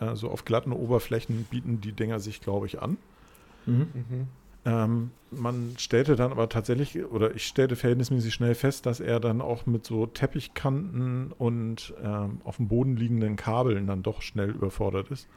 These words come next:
Speaker 2: Ja.
Speaker 1: Und, ähm, da halt auch nicht so richtig viel reingeht an Staub.
Speaker 2: Ja. Und ich stellte nämlich fest, ich hab mir zweitausendachtzehn eingekauft, als ich nach Düsseldorf gezogen bin,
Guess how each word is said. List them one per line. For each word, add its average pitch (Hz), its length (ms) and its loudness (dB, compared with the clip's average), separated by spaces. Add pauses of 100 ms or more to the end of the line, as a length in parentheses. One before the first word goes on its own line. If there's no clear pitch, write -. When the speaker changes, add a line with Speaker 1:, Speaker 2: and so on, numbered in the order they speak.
(140)
Speaker 2:
Ja. 113 400 0 (200)
Speaker 1:
Und, 120 800 0
ähm, 113 560 -2 (500)
da 87 140 -4
halt 117 160 0
auch 113 120 -2
nicht 131 160 2
so 110 120 -2
richtig 123 420 -4
viel 131 260 0
reingeht 104 920 -4 (560)
an 95 220 0
Staub. 107 340 0
Speaker 2:
Ja. 120 200 2 (640)
Und 127 140 -2
ich 165 160 2
stellte 185 320 2
nämlich 170 240 2
fest, 175 200 0
ich - 60 0
hab 147 60 4
mir 131 100 2
zweitausendachtzehn 123 800 -2
eingekauft, 156 600 -4
als 139 100 -2
ich 127 80 -2
nach 120 80 -2
Düsseldorf 151 400 -2
gezogen 151 460 0
bin, 160 200 0